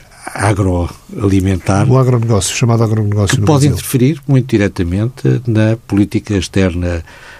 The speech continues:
Speaker 1: eh, do Brasil. Os neoconservadores que tomaram conta da educação e do Ministério dos, eh, Negócios Estrangeiros, do Itamaraty, querem um realinhamento do Brasil com a principal potência, eh, ocidental.
Speaker 2: Os Estados Unidos.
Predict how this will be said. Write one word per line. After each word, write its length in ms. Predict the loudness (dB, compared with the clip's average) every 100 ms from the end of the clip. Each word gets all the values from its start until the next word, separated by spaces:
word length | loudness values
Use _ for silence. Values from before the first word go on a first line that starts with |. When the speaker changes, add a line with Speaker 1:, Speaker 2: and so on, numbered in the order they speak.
| -18
Speaker 1:
eh, 240 | -6 -2 -2
do 120 | -2
Brasil. 300 | -2 2 4
Os 140 | 4 2
neoconservadores 1000 | 0 0 -4 -8 -6 -4 -2 -2 -2 -4
que 160 | -16
tomaram 320 | -4 -2 -2
conta 400 | -4 -4 -4 -4
da 100 | -2
educação 600 | -2 -4 -6 -4 -2 -2 0
e 80 | 2
do 120 | 0
Ministério 500 | -2 -6 -6 -6 -10 -14 -20 -20 -20 -20 -10
dos, 400 | -2 -2 -2 -6
eh, 400 | -6 -6 -6 -6
Negócios 500 | -6 -2 -2 -2 -6
Estrangeiros, 520 | -8 -6 -2 2 2 2
do 100 | -2
Itamaraty, 800 | -2 -2 -2 -2 -4 0 0 0 -8 -20 -20 _
querem 400 | 0 2 2 0
um 80 | -2
realinhamento 800 | -2 0 0 0 -2 -2 -4 -4
do 80 | -4
Brasil 580 | -4 -2 -4 -4 -6 -10 -16 -20 -20 -20 -20 -18 -4
com 200 | 0 0
a 40 |
principal 500 | 0 -2 -2 -2 -2
potência, 640 | -2 -4 0 0 -2 -6 -6
eh, 400 | -6 -8 -10 -8
ocidental. 640 | -6 -4 -2 -2 0 0 0
Speaker 2:
Os 80 |
Estados 220 | 0 0 2
Unidos. 320 | 2 0